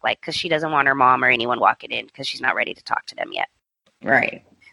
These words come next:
Speaker 1: So they go down to the cabin and start having their conversation.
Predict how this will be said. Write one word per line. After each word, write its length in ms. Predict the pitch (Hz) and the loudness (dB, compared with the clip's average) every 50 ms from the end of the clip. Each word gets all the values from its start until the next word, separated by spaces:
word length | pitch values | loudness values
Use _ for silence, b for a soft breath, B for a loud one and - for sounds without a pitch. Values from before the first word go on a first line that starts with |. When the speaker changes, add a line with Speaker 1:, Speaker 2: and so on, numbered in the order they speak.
| b _ | b _
Speaker 1:
So 220 | - - 160 151 | -4 0 0 0
they 420 | 151 151 - 185 190 202 214 226 220 | 0 0 0 2 4 4 4 4 4
go 160 | 220 208 196 | 4 2 4
down 240 | 190 185 170 170 165 | 4 4 4 4 2
to 60 | 156 | 0
the 100 | 143 139 | 0 -2
cabin 480 | - - - 147 131 131 123 127 123 123 | -4 -2 2 4 4 4 4 2 0 -2
and 140 | 123 131 | -4 -8
start 240 | - - 127 - - | -8 -6 -4 -2 0
having 340 | 135 120 117 120 123 127 127 | 0 0 0 -2 -6 -6 -4
their 260 | 127 135 131 123 113 | 0 2 2 2 2
conversation. 840 | - - 104 92 - - - - - - - - - - - - | 2 0 0 0 0 -4 -8 -12 -14 -16 -10 -8 -8 -8 -10 -12